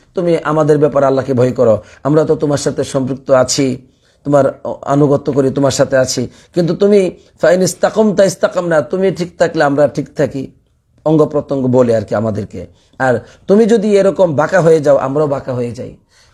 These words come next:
তাহলে দেখুন যে জিহ্বার কাছে সব অঙ্গ প্রত্যঙ্গ আবেদন করে যে তোমার সাথে তো আমরা আছি, তুমি আমাদের ব্যাপারে আল্লাহকে ভয় করো, তুমি বাঁকা হলে আমরা বাঁকা হই, তুমি ঠিক থাকলে আমরা ঠিক থাকি। তো এই জন্য জিহ্বার ভাষাটা আমাদের সুন্দর করা উচিত,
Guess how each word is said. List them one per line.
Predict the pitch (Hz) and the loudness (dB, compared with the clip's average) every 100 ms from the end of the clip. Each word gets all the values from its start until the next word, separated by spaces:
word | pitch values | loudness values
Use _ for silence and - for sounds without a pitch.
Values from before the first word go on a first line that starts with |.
| - | -4
তাহলে | 127 151 | 0 2
দেখুন | 156 165 196 175 - _ - | 2 2 2 0 -8 _ -2
যে | 143 | 0
জিহ্বার | 120 208 226 233 | 2 2 4 2
কাছে | 226 196 180 | 0 -4 -4
সব | - - 247 247 240 | -4 0 2 2 0
অঙ্গ | 185 180 | -2 -2
প্রত্যঙ্গ | 180 170 165 143 | -2 -6 -4 -4
আবেদন | 139 135 131 | -2 -2 -4
করে | 123 117 98 - - - | -4 -6 -6 -10 -14 -2
যে | 143 | 0
তোমার | 143 190 202 | 2 2 2
সাথে | 190 185 190 | 2 0 0
তো | 190 | 0
আমরা | 175 175 | 2 0
আছি, | 170 - 220 202 - _ - | 0 0 0 -2 -6 _ -2
তুমি | 202 | 2
আমাদের | 185 196 196 185 | 2 2 2 2
ব্যাপারে | 185 185 | 2 2
আল্লাহকে | 170 170 170 | 2 0 0
ভয় | 156 185 | 2 2
করো, | 202 208 175 - _ - | 2 0 0 -2 _ -4
তুমি | 202 | 0
বাঁকা | 180 175 170 | 2 2 2
হলে | 170 160 | 2 4
আমরা | 170 170 | 2 2
বাঁকা | 170 165 | 2 2
হই, | 160 | 2
তুমি | 160 165 | 0 -2
ঠিক | 170 170 - | -2 -4 -4
থাকলে | 160 151 | -4 0
আমরা | 139 135 | 0 0
ঠিক | 135 143 - | -6 -10 -6
থাকি। | 127 - - _ _ _ _ _ - | -6 -6 -16 _ _ _ _ _ -2
তো | 123 | -2
এই | - | 2
জন্য | 139 156 139 | 2 2 2
জিহ্বার | 170 165 160 135 - _ 110 | 2 2 0 -2 -12 _ -6
ভাষাটা | 117 - 143 135 120 | -4 -2 0 -2 -2
আমাদের | - 123 113 110 101 - | -2 0 2 0 -2 -14
সুন্দর | - 190 185 160 | -2 0 2 2
করা | 120 120 110 | 0 -2 -2
উচিত, | 110 113 | -2 -10